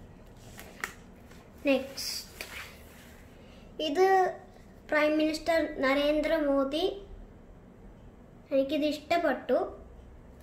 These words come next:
ഓക്കെ, നെക്സ്റ്റ് ഷാറുഖ് ഖാൻ നല്ലതായി ഡ്രോ ചെയ്തിട്ടുണ്ട്, നിങ്ങൾക്കറിയാം. നെക്സ്റ്റ് സൽമാൻ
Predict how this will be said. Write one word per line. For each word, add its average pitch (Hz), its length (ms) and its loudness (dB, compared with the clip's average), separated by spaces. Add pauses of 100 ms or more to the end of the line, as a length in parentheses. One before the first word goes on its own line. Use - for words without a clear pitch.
(1160)
ഓക്കെ, 269 160 0 (160)
നെക്സ്റ്റ് - 460 -6 (4000)
ഷാറുഖ് 349 560 2
ഖാൻ 311 280 4 (920)
നല്ലതായി 302 500 4
ഡ്രോ 311 120 2 (140)
ചെയ്തിട്ടുണ്ട്, 262 420 -2 (180)
നിങ്ങൾക്കറിയാം. 262 720 0 (880)
നെക്സ്റ്റ് - 420 -6 (1400)
സൽമാൻ 339 580 4